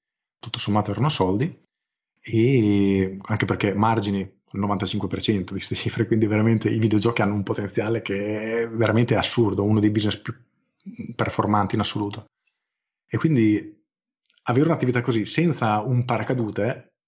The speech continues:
è veramente da stupidi, anche questo è un errore di inesperienza.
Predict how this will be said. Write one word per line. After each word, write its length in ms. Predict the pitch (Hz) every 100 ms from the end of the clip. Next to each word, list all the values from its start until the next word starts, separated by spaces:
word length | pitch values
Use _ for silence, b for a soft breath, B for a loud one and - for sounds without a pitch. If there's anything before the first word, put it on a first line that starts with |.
| _
è 120 | - 113
veramente 340 | 101 127 120
da 100 | 95
stupidi, 360 | - 104 101 98
anche 200 | 98 120
questo 280 | 98 95
è 40 | 107
un 60 |
errore 260 | 98 101 98
di 80 | 98
inesperienza. 680 | 92 - 98 95 92 -